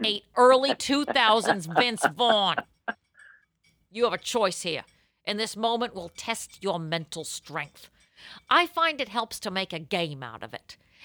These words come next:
Anytime you feel an urge to down a block of cheese, count backwards from ten, sing the chorus of Heaven is a Place on Earth with full Belinda Carlisle vibrato, and drink a full glass of water. More often than not, you're dehydrated more than hungry.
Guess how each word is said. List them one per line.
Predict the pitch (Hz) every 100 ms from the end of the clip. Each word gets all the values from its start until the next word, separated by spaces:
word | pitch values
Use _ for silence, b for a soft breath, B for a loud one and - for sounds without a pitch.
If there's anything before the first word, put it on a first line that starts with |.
| B
Anytime | 311 392 349 311 302
you | 262
feel | - 247 220
an | 214
urge | 208 208 196
to | -
down | 151 208 202 202
a |
block | 160 196 185
of | 190
cheese, | - 214 208 202 b b b -
count | 262 311 320
backwards | 311 285 277 269 254
from | - 285 277
ten, | - 180 151 156 b b
sing | - - 269 262
the | 262
chorus | - 277 285 277 -
of | 175
Heaven | - 240 254 277
is | -
a | 233
Place | - 240 240 254
on | 240 226
Earth | 190 185 _ _ -
with | 196
full | - - 262 285
Belinda | 262 262 254 226
Carlisle | - 226 220 214 202 190
vibrato, | 175 139 226 202 180 156 - B
and | - 175
drink | 214 202
a | 190
full | - 269
glass | 214 190 190 185 202
of | 170
water. | 190 170 143 _ _ _ _ _ -
More | 269 330
often | 320 294 269
than | 247 240
not, | 226 -
you're | 202
dehydrated | 190 185 277 294 214 170 156 180
more | 180 220 214
than | 202
hungry. | 185 311 294 185